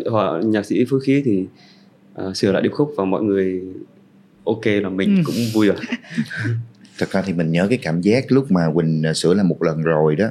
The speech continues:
Speaker 3: Thì Quỳnh gửi lại cho mình, lúc đó mình đang đi làm boss một cái, một cái dự án khác. Thì Quỳnh mới nói là gửi cho mọi người, chắc là Huy là người nghe đầu tiên, tại vì Quỳnh vừa mới gửi chắc nửa, một giây sau là Huy, Huy, Huy nghe đầu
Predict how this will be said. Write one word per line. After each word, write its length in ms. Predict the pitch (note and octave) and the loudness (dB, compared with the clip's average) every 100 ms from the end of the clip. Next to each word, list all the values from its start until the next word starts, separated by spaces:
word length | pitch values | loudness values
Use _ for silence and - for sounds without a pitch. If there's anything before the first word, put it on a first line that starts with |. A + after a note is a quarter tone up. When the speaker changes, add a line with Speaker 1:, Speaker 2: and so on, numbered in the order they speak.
| - - _ _ _ - _ _ | -6 -20 _ _ _ -20 _ _
Speaker 3:
Thì 80 | D#2+ | -4
Quỳnh 180 | D#2+ E2+ | -2 0
gửi 180 | D#2+ F2 | 0 2
lại 120 | F2+ | 0
cho 80 | F#2+ | 0
mình, 200 | F2+ D#2+ | 0 0
lúc 180 | E2 G#2+ | 0 0
đó 60 | A#2 | 2
mình 120 | F2+ | 2
đang 140 | F2+ | 2
đi 100 | F2+ | 2
làm 160 | E2+ D#2+ | 0 0
boss 280 | F#2 C3 G2+ | 0 0 0
một 140 | F2 | 0
cái, 120 | - G2+ - | 0 -4 -6
một 120 | E2+ D#2+ | -8 -4
cái 100 | G2 | -2
dự 100 | E2 | 0
án 200 | E2+ F#2+ | 0 0
khác. 260 | B2+ C#3+ - _ _ _ _ _ _ _ _ - - | -2 -2 -8 _ _ _ _ _ _ _ _ -20 -8
Thì 120 | E2 | -2
Quỳnh 160 | E2 E2 | 0 2
mới 80 | F2+ | 2
nói 140 | G2+ | 2
là 100 | G#2+ | 2
gửi 160 | E2+ E2+ | 2 2
cho 120 | G#2+ | 2
mọi 160 | F#2 E2+ | 2 4
người, 160 | F2 E2+ | 2 0
chắc 100 | G#2+ | -2
là 60 | |
Huy 180 | F2 F#2+ | 0 2
là 80 | F2+ | 4
người 160 | E2+ F2 | 2 2
nghe 120 | F#2 | 2
đầu 120 | F2 | 2
tiên, 140 | - G2+ | 2 2
tại 100 | F2+ | 4
vì 60 | F#2 F2+ | 4 4
Quỳnh 340 | F2+ F2+ F2+ | 4 2 2
vừa 100 | F#2 | 4
mới 160 | F#2 A2 | 4 4
gửi 200 | F#2 E2+ | 4 2
chắc 120 | - | 2
nửa, 160 | A2 F2+ A2+ - - - - | 2 4 2 -2 -16 -16 -2
một 200 | F#2 F#2+ | 0 2
giây 240 | G#2+ A2+ | 2 2
sau 200 | A2 G#2 | 2 2
là 80 | G2 | 4
Huy, 180 | F#2 G2+ | 4 4
Huy, 380 | G2+ E2 G2+ G2+ | 4 4 4 6
Huy 160 | G2+ | 6
nghe 220 | G2 F#2+ | 6 4
đầu 140 | F#2 | 4